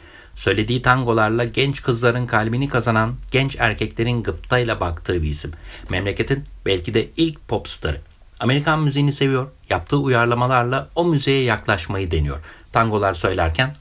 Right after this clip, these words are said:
araya bu tarz şarkıları katıyor ve Amerika'ya yerleşme hayalleri kuruyor. Ellili yıllar boyu memleketin batıya dönük yüzü olan Celal İnce, bu on yılın sonunda hayalini gerçekleştirdi ve Amerika'ya yerleşti.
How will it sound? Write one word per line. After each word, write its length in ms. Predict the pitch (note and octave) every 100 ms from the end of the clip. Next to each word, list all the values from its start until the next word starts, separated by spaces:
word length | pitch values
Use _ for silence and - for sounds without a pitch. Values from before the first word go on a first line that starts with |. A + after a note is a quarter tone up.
| -
araya 340 | F#2 A#2 B2+
bu 140 | D#3 -
tarz 220 | C3 B2+
şarkıları 540 | - F#2+ F2 A2 D3
katıyor 400 | E3 D#3+ E3 E3+
ve 100 | D#3+
Amerika'ya 500 | C#3 D#3 D#3 C#3 C#3+
yerleşme 480 | C3+ A#2+ A#2+ A#2+ C#3+
hayalleri 560 | B2 F#2+ G2 G2 G2 E2+
kuruyor. 280 | D2+ C2+ - - - - -
Ellili 320 | E2 B2 E3+
yıllar 480 | G#3+ F3 D3+ C#3+ B2+
boyu 240 | A#2+ C3 D#3
memleketin 720 | A#2 A#2+ A#2+ B2+ - D#3+ C#3+
batıya 380 | - D3 D#3
dönük 260 | B2+ A2+ A2
yüzü 200 | A2+ A2
olan 360 | A2+ G2+ F#2+ E2+
Celal 300 | F2+ F2+ F2+
İnce, 340 | E2+ F2+ G2 - - -
bu 140 | B2
on 200 | - D#3+
yılın 280 | C#3 F#2 F2
sonunda 640 | E2 F2 E2+ E2+ E2 C3 G2+
hayalini 440 | F2+ F2 F#2+ A2+
gerçekleştirdi 880 | A2 A2 - A2+ A#2 - C3 C#3 D#3
ve 140 | - -
Amerika'ya 500 | G#2+ A2 - F#2 F#2
yerleşti. 540 | E2 D#2+ D2+ -